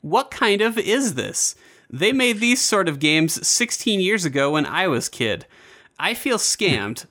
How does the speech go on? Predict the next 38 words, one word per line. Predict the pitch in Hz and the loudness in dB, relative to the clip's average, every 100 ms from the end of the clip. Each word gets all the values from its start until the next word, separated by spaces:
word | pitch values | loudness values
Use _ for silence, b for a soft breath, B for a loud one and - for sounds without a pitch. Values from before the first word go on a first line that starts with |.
| - | -2
The | 151 | -2
graphics | 143 170 226 269 - | 0 0 0 -2 -2
are | 185 | -2
such | - 202 - - | 0 -2 -2 -4
crap | 226 180 175 | -2 -2 -2
that | 151 98 | -2 0
I | 131 | 0
would | 180 180 | -2 0
prefer | 202 - 175 156 | -2 0 -2 0
reading | 143 147 147 | 0 2 2
the | 135 | 0
comic | - - - 311 294 110 - - | -6 -8 -2 0 2 0 -4 -6
than | 151 156 | -2 -2
finish | - 147 131 - | 0 2 2 -2
this | - 135 | -6 -6
game. | 135 170 143 98 92 B B B - | -2 0 2 0 -4 B B B 0
And | 156 | 2
the | 151 | 2
gameplay | 131 165 247 - 180 | 0 0 0 0 2
is | 139 131 | 2 0
so | - 202 | 0 0
simple | 226 - 214 190 139 | 0 0 0 0 0
that | 139 135 | 0 -2
a | |
two-year-old | - 160 196 151 123 113 | -2 -4 0 2 0 -2
could | 143 127 | -6 -4
do | 139 120 | -2 -2
this. | 73 - - B B B B | -4 -6 -8 B B B B
I | 139 | -2
still | - - 214 | 0 0 -2
can't | 240 269 214 | -2 -2 -2
believe | 208 202 196 | -2 -2 -2
how | 208 175 | -2 0
this | 170 | -2
rating | 156 156 165 160 | 0 0 2 0
is | 139 | 0
so | - 147 | -2 -2
high. | 143 190 165 123 135 | 0 2 2 2 0